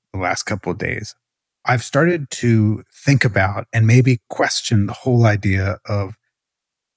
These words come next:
when, when we think about people who come to work and then go home, there's sort of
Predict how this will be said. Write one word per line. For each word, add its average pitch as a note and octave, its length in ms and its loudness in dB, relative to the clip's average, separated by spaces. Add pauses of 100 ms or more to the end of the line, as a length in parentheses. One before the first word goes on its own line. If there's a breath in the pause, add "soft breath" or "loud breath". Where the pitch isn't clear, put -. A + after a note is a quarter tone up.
(360)
when, C#3+ 240 2
when C#3 140 2
we D#3 100 4
think G#3+ 240 0
about F#3 280 2
people C#3 280 0
who A#2 520 4
come A#2+ 200 4
to A#2+ 80 6
work G2 480 -2
and G2+ 120 -8
then F#2+ 140 -2
go G2+ 220 2
home, F#2+ 460 -2 (120)
there's A2+ 180 -4
sort C#3+ 120 0
of A#2+ 280 0